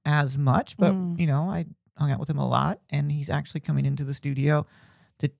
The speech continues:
Speaker 1: tape the first episode of the second season of my podcast.
Speaker 2: Yes.
Speaker 1: So, you know, we'll be, he'll be in studio to give us all an update on his,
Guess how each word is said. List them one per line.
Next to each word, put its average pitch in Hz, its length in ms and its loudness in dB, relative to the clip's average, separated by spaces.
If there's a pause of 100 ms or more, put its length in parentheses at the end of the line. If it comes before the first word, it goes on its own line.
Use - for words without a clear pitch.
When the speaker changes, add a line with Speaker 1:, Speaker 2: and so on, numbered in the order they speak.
(140)
Speaker 1:
tape 160 240 2
the 139 80 0
first 143 320 -2
episode 143 300 -2
of 139 40 -6
the 127 60 -4
second 143 260 -2
season 135 240 2
of 123 60 6
my 139 160 2
podcast. 151 500 0
Speaker 2:
Yes. 311 1160 6
Speaker 1:
So, 131 380 6 (160)
you 151 180 8
know, 147 100 4
we'll 147 160 -2
be, 151 320 2 (520)
he'll 156 100 6
be 143 260 2 (160)
in 156 160 4
studio 156 300 -2
to 160 60 2
give 156 180 -2
us 151 160 -2
all 147 240 2
an 147 80 0
update 160 320 -2
on 156 80 0
his, 160 320 -4